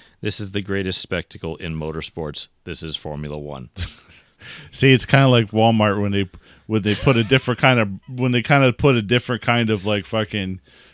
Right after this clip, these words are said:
Speaker 2: uh, uh, bird on a box of Froot Loops, like a parakeet instead of a toucan <laughs> or something like that.
Speaker 1: Yeah.
Speaker 2: <laughs> Yeah, it's, it's close, but,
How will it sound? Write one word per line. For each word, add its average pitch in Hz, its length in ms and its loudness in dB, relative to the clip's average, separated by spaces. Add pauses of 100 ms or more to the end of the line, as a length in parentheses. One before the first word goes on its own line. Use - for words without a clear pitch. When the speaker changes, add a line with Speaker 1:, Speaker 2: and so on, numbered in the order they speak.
(200)
Speaker 2:
uh, 98 300 -2 (100)
uh, 101 220 -6 (260)
bird 113 520 0
on 101 260 -4
a 92 80 -6
box 104 380 -4
of 95 100 -6
Froot - 520 -8
Loops, 110 260 -4
like 95 160 -4
a 87 80 -8
parakeet 98 560 -4
instead 101 380 -6
of 92 100 -6
a 90 80 -6
toucan 107 640 -6 (340)
<laughs> - 360 -6
or 156 100 0
something 123 500 -2
like 147 200 0
that. 143 280 4 (400)
Speaker 1:
Yeah. 113 420 4
Speaker 2:
<laughs> - 60 -20 (580)
Yeah, 120 320 2
it's, 123 280 -6
it's 151 360 -2
close, 160 460 4
but, 127 320 4